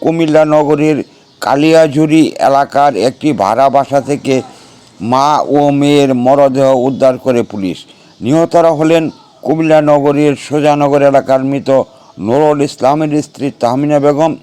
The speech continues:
এবং তার মেয়ে কুমিল্লা বিশ্ববিদ্যালয়ের লোক প্রশাসন বিভাগের দুই হাজার একুশ বা শিক্ষাবর্ষের ষোলোতম ব্যাচের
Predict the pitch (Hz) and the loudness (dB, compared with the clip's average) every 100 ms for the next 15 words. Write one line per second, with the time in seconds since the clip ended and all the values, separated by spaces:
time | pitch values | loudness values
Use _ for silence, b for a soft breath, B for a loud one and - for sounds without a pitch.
0 | - 123 135 135 123 131 135 139 123 - | -6 -2 -2 -2 0 0 0 -2 -4 -6
1 | b b b _ - _ _ - 147 151 | b b b _ -20 _ _ -6 -2 0
2 | 147 139 117 139 151 139 139 131 139 139 | 2 0 0 -4 -4 -2 -2 0 0 2
3 | 139 120 - _ - - 104 160 160 - | 0 -2 -10 _ -20 -6 -2 0 -2 -10
4 | - 151 147 135 143 - 147 139 104 123 | -4 -4 -2 -2 -2 -2 -4 -4 -6 0
5 | 120 127 147 151 b b b b 85 139 | 0 2 -2 -4 b b b b -2 0
6 | 151 143 147 143 78 123 151 - 165 131 | 2 2 2 0 0 -4 -4 -2 -2 0
7 | 104 139 - 139 135 139 135 139 - 143 | 0 -2 -2 -10 -6 -4 -2 -4 -4 -8
8 | - B B B - - 127 160 165 156 | -8 B B B -20 -6 0 0 2 0
9 | 156 143 113 123 - | 0 0 0 -2 -2